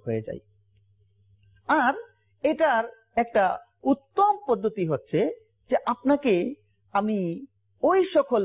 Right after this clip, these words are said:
বাদশাদের কাহিনী শোনাবো, ঘটনা শোনাবো, যারা আপনার পূর্বে গত হয়ে গিয়েছে, যাদেরকে আল্লাহ রাব্বুল আলামিন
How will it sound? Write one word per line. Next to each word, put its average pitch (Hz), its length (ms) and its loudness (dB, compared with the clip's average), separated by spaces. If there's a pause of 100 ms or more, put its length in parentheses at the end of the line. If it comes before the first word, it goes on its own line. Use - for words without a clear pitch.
বাদশাদের 208 720 0 (720)
কাহিনী 320 460 4
শোনাবো, 165 420 0 (760)
ঘটনা 349 400 2
শোনাবো, 175 440 -2 (520)
যারা 370 240 0
আপনার 269 380 0 (220)
পূর্বে 330 360 2 (100)
গত 196 260 -4
হয়ে 170 260 0
গিয়েছে, 127 440 -6 (640)
যাদেরকে 294 360 0
আল্লাহ 220 300 -2
রাব্বুল 190 240 -2
আলামিন 160 640 0